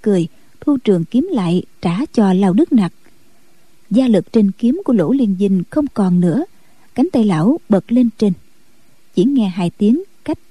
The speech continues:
cách, hai đoạn kiếm gãy ra rơi xuống đất. Trong tay Lỗ Liên Dinh và Nhạc phu nhân chỉ còn lại một đoạn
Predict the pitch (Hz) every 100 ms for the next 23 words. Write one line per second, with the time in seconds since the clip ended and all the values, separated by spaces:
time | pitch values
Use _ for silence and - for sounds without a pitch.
0 | - - 339 - - - - - - 294
1 | 240 170 175 247 349 156 156 277 214 185
2 | 175 - 196 180 214 226 277 381 - -
3 | - - - - - - - 254 285 277
4 | 254 185 247 294 220 196 214 202 185 -
5 | - 190 202 180 185 175 - 277 247 240
6 | 233 214 - - - - 202 302 - 208
7 | 180 165 180 - 190 160